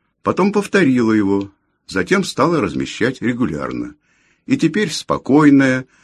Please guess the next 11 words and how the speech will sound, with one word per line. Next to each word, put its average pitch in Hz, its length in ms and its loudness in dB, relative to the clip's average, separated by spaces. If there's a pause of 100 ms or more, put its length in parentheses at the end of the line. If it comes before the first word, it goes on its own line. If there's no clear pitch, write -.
(220)
размеренная 110 800 0
жизнь 151 500 0 (160)
в - 120 -8
нашем 113 380 -2
доме 110 400 -2 (200)
закончилась. - 1120 -8 (840)
Сюда 175 320 2
постоянно 156 720 4
шляются 139 600 2
невероятные 120 840 4
личности. - 720 -6